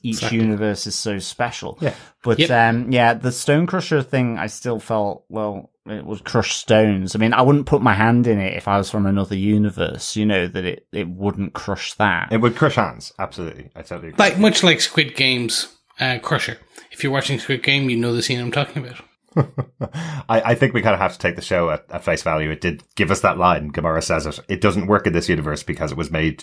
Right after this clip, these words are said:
Speaker 3: to crush the Infinity Stones in my universe, and it already did that. So, uh, that, that's the line.
Speaker 2: Yeah.
Speaker 3: That's their explanation. I guess we have to go with it, right? <laughs>
Speaker 1: I guess so,
Speaker 2: Exactly.
Speaker 1: yeah.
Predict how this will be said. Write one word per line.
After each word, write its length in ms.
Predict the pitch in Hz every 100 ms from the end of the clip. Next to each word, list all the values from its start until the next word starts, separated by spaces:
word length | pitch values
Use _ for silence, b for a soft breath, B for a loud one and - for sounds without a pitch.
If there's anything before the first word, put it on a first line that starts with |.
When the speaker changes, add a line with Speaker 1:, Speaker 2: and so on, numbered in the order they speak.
| -
Speaker 3:
to 220 | 92 82
crush 280 | - 85 -
the 80 | 78
Infinity 320 | - 107 87
Stones 300 | 90 82 78
in 60 |
my 160 | 101 123
universe, 380 | 104 92 90 85
and 160 | 87
it 80 | 80
already 240 | 82 78 76
did 220 | 87 -
that. 200 | 71 - - _
So, 320 | - - 73 b b _
uh, 120 | 71 73
that, 240 | 95 -
that's 200 | - 90
the 80 | -
line. 240 | 92 98 95
Speaker 2:
Yeah. 140 | - -
Speaker 3:
That's 200 | 98 -
their 160 | 101
explanation. 600 | 104 - 120 120 113 101 -
I 60 |
guess 180 | 78 82
we 60 | 90
have 100 | 85
to 40 |
go 140 | 85
with 120 | 80 76
it, 100 | 82
right? 200 | 85 - _
<laughs> 160 | - -
Speaker 1:
I 260 | 160 -
guess 380 | 110 156 151 147
so, 80 | 135
Speaker 2:
Exactly. 440 | 95 131 117 110
Speaker 1:
yeah. 100 | 123